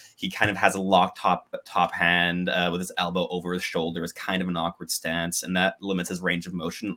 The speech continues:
a lot. Uh, so when he's kind of circling around the offensive zone or trying to go through the neutral zone, carry the puck up himself, uh, he's really only relying on his feet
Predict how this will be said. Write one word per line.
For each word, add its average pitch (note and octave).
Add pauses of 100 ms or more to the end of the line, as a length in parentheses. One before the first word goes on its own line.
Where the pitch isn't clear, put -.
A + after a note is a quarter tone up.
a F2+
lot. E2+ (460)
Uh, F#2+
so G#2+
when G#2+
he's G#2+
kind C3+
of G2
circling A#2
around G2+
the F#2
offensive E2+
zone D3+
or A2
trying G#2
to F#2+ (340)
go A2+
through G#2
the G#2
neutral A#2
zone, F#2
carry G2
the F2+
puck -
up F#2
himself, G2 (400)
uh, A2 (440)
he's B2
really C#3
only B2
relying G2+
on G2
his G2
feet F2+